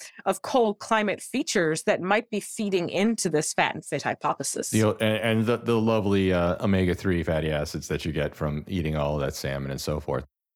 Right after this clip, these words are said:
Speaker 2: And I think what you're sort of saying in one regard is, is what many of us who also in clinical practice, you know, we get the, the sort of research that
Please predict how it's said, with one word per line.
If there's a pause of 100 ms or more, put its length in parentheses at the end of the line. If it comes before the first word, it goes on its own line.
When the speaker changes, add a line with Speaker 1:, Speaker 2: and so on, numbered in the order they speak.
Speaker 2:
And
I
think
what
you're
sort
of
saying
in
one
regard
is,
is
what
many
of
us
who
also
in
clinical
practice,
you
know,
we
get
the,
the
sort
of
research
that